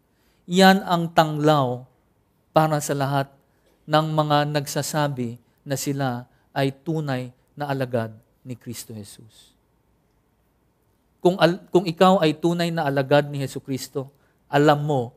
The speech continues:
ang sinasabi ko. Amen po ba? Sige, magsitayo ho tayo at tayo po ay manalangin. <clears throat>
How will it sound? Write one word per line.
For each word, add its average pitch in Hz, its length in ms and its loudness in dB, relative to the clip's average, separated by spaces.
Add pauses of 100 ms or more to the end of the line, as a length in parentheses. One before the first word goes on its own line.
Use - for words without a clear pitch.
(200)
ang 135 80 -16
sinasabi 113 640 -12
ko. 101 160 -20 (1040)
Amen 143 300 -4
po 139 160 -4
ba? 139 160 -8 (800)
Sige, 120 320 -6
magsitayo 135 480 0
ho 135 160 -4
tayo 123 480 -4
at 113 80 -16
tayo 120 320 -4
po 113 240 -12
ay 110 160 -16 (640)
manalangin. 110 560 -12 (1800)
<clears throat> 185 480 4